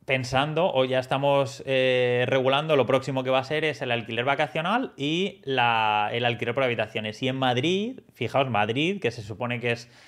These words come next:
la comunidad autónoma, am, con mayor libertad, ¿no? A nivel fiscal o a nivel de emprendimiento, lo que sea, pues ya se están oyendo voces de que se van a regular también las habitaciones. O sea que no nos salvamos, no nos salvaremos nadie, ¿vale? Esté gobernado por unos, esté gobernado por otros, al final...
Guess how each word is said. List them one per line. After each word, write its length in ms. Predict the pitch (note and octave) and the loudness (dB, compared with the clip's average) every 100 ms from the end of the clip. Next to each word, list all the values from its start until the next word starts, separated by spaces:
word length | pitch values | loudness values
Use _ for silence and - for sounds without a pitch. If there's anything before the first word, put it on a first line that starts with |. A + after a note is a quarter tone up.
| - - | -20 -4
la 160 | B2+ | -2
comunidad 260 | B2 B2 B2 | -2 -2 -2
autónoma, 460 | B2+ B2+ B2 A2+ | 0 -2 -2 -2
am, 340 | A#2 A2+ B2 B2 | -4 -6 -16 -10
con 160 | A#2 | -6
mayor 240 | A2+ B2 B2+ | -2 0 2
libertad, 500 | C3 A#2+ A2+ C#3+ D#3 | 2 2 2 2 2
¿no? 140 | D3 | 0
A 60 | C#3+ | -2
nivel 240 | C3 B2 | 0 -2
fiscal 460 | B2 - D3 D#3+ D3 | -2 -2 2 2 2
o 40 | |
a 60 | B2 | 0
nivel 220 | B2 B2+ | -2 -4
de 40 | |
emprendimiento, 680 | B2+ A#2 A#2 A2 C#3 D#3+ C3+ | -4 -4 -4 -4 -6 -4 -4
lo 80 | B2 | -2
que 80 | B2 | -2
sea, 220 | F3 G3+ | -2 -4
pues 160 | A2+ | -4
ya 140 | A#2 C3 | -4 -4
se 80 | C#3+ | -6
están 260 | - C#3+ | -6 -4
oyendo 380 | C3 C#3 D3 C3 | -2 -2 -2 0
voces 400 | C#3 D#3 C#3+ E3 | 0 0 -4 -2
de 160 | B2 A#2+ | -4 -4
que 260 | A2 G#2+ - - | -6 -8 -16 -6
se 120 | A#2 | -2
van 140 | A#2 | 0
a 60 | A#2+ | 2
regular 340 | B2 A#2+ B2+ | 2 2 2
también 280 | B2 A#2+ B2 | 2 -2 -2
las 140 | C3 | -2
habitaciones. 520 | B2+ A2+ G2+ - G#2 G2+ | -4 -4 -6 -8 -10 -8
O 20 | |
sea 160 | A2+ | -6
que 220 | G#2+ A2 - - - _ - | -4 -8 -10 -20 -20 _ -8
no 180 | C3+ | -4
nos 180 | D3+ D3+ | -2 -2
salvamos, 520 | D#3 D3 D3 D#3 D3+ | 0 2 2 2 0
no 100 | C#3+ | 0
nos 140 | D3 D3+ | -2 0
salvaremos 460 | D3 C#3 D3 C#3+ | 2 4 4 2
nadie, 280 | A2+ G2 - - _ - | 0 -2 -4 -14 _ -6
¿vale? 320 | A2 A#2+ G3 - - | -4 -4 -6 -12 -10
Esté 220 | A#2+ A#2+ B2 | -8 -2 2
gobernado 460 | C3 B2+ B2+ B2 | 2 2 2 0
por 140 | B2 C#3 | 0 -2
unos, 200 | D#3+ C#3 | -4 -6
esté 300 | A#2+ B2+ A#2+ | -4 -2 0
gobernado 440 | A#2 A#2 A#2 G#2+ | 0 0 -2 -2
por 140 | A2 | -4
otros, 180 | A#2+ B2+ | -6 -6
al 120 | G#2 | -10
final... 420 | - G#2+ A2+ B2+ | -10 -6 -6 -6